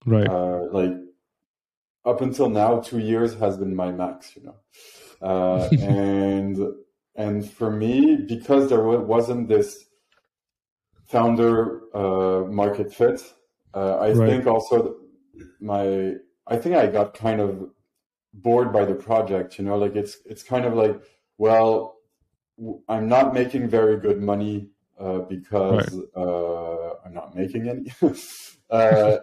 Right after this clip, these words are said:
Speaker 2: and I have to work on something where I kinda lost the drive and the energy and the motivation to,
Speaker 1: Right.
Speaker 2: uh, to keep going. So, uh, for me, it's not just gut feeling, like, is this gonna be good,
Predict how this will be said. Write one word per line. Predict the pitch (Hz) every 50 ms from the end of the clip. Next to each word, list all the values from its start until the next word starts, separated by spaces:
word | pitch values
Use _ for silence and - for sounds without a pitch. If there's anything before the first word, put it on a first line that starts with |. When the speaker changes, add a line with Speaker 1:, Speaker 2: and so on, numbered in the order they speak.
| - - -
Speaker 2:
and | 113 113 113 113 113 113 113 113 113 113 113 104 110 107 - - _ _ _ _ _ _ _ _ _ _ _ _ _ _ -
I | 113 113
have | 110 110 117 113 113 113 - -
to | - 110
work | 104 104 113 117 117 117
on | 120 113 113
something | - - - 113 110 107 - 120 117 117 117 117 110
where | 107 107 104 107 107 107 107 104 104 - _ _ _ _ -
I | 107 104
kinda | - 135 135 139 135 135 127
lost | 120 107 107 107 110 - - - - - - - _ _ _ - 110
the | 98 104 98
drive | 95 98 101 92 101 98 101 104 107 113 117 113 107 107 107 - 107
and | 104 101 92
the | 95 95 95 - -
energy | 113 113 117 117 113 104 101 107 110 110 113 113 113 113 107
and | 95 95 95
the | 92
motivation | 92 95 107 107 107 104 - 107 110 107 - - - 107 104 104 107 _ _ _ _ _ _ _ _ _ _ - -
to, | - 104 107
Speaker 1:
Right. | 113 104 92
Speaker 2:
uh, | 92 92 92 90 92 90 90 - - _ - - -
to | 101 98 95 95 92 90
keep | _ - 101 95
going. | 95 101 98 90 90 90
So, | - - 104 104 104 104 104 - - _ _ _ _ _ _ _ _ _ _ _ _ _ _ _ _ _ _ -
uh, | 101 101 202 101 101 101 101 101 98
for | - - - 113 113
me, | 127 143 143
it's | 135 135
not | 139 139 139 135
just | 147 143 131 104 101
gut | 120 123 123 127
feeling, | - - 135 123 127 127 127 123
like, | 113 104 104 98 -
is | 127 123 113 -
this | 123 123 117 -
gonna | - 120 117 113
be | 107 104 113 113 113 107 104
good, | 104 107 117 113 117 113 113 107 107 107